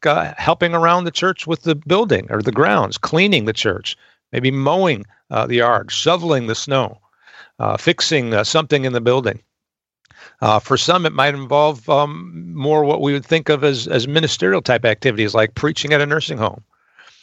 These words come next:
um, getting involved in a prison ministry.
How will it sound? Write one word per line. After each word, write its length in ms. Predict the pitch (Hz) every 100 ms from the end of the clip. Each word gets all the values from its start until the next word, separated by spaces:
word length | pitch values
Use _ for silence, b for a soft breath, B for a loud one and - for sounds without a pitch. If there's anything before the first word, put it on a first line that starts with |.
| B -
um, 400 | 120 107 117 143 _ -
getting 260 | 135 143 151
involved 360 | 135 147 147
in 80 | 120
a 80 | 120
prison 580 | 120 - 143 147 113 -
ministry. 600 | 131 113 98 - 104 98